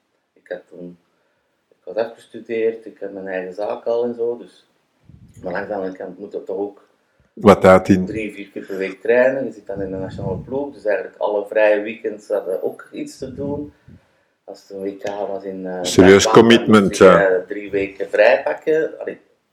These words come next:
Speaker 2: Ja.
Speaker 1: om, om, onbetaald, bij wijze van spreken.
Speaker 2: Mhm.
Speaker 1: Eh, en,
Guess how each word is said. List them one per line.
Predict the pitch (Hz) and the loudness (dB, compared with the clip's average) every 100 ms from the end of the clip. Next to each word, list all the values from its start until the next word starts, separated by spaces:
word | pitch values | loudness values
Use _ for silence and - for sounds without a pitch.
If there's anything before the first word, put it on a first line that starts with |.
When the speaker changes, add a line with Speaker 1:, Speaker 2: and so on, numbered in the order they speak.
| _ | _
Speaker 2:
Ja. | 110 90 - - | 6 6 4 -10
Speaker 1:
om, | 92 104 | -12 -10
om, | - 101 98 | -12 -12 -10
onbetaald, | 95 107 98 - 110 147 | -6 -4 -2 2 2 2
bij | 139 | 0
wijze | 139 147 | 0 0
van | 147 147 | -4 -8
spreken. | - 147 151 - - _ _ _ - - | -4 -4 -4 -10 -16 _ _ _ -20 -6
Speaker 2:
Mhm. | 107 101 131 - | 0 2 2 0
Speaker 1:
Eh, | 107 104 101 104 104 98 - _ _ _ _ _ _ _ _ _ _ _ _ _ | -8 -6 -6 -6 -6 -6 -8 _ _ _ _ _ _ _ _ _ _ _ _ _
en, | - - | -12 -12